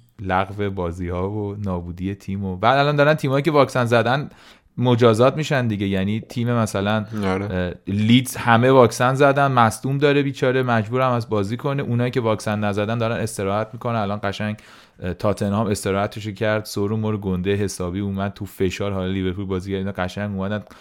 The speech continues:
Speaker 1: بچه‌ها قشنگ سر حال بودن. یعنی از دقیقه
Speaker 2: آره،
Speaker 1: شصت به
Speaker 2: قشنگ.
Speaker 1: بعد قشنگ تازه شروع کردن بازی کردن.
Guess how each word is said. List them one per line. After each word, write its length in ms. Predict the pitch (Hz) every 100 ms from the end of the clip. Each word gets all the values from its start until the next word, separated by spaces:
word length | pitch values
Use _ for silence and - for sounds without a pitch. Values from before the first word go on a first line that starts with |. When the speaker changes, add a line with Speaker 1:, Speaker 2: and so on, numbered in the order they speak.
| - _ -
Speaker 1:
بچه‌ها 340 | 92 - 110
قشنگ 360 | 113 104 - 131
سر 280 | 135 117 107
حال 280 | 107 117 107
بودن. 280 | 92 90
یعنی 320 | 95 95 104 107 - - - 95
از 120 | 87
دقیقه 280 | 95 92 107
Speaker 2:
آره، 100 | 92
Speaker 1:
شصت 400 | 98 101 92 117
به 60 |
Speaker 2:
قشنگ. 100 | 113
Speaker 1:
بعد 320 | 117 127 - -
قشنگ 520 | 107 107 - 170 156
تازه 240 | 131 127
شروع 240 | 143 151 147
کردن 360 | 127 143 139
بازی 440 | 120 113 104 98 143
کردن. 300 | 156 101